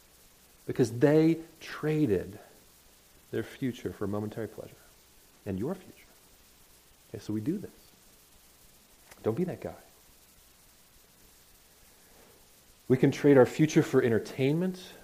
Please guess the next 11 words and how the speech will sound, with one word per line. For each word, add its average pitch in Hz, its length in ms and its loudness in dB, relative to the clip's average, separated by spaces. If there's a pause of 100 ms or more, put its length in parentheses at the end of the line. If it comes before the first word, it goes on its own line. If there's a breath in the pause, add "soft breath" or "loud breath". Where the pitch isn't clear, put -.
(100)
for 101 160 -2
video 120 360 -2
games, 165 400 -6
and - 80 -12
we 104 60 -6
can 101 140 -14
spend 95 300 -8
so - 260 -12
much 160 240 -10
time 135 320 -12
just 104 220 -10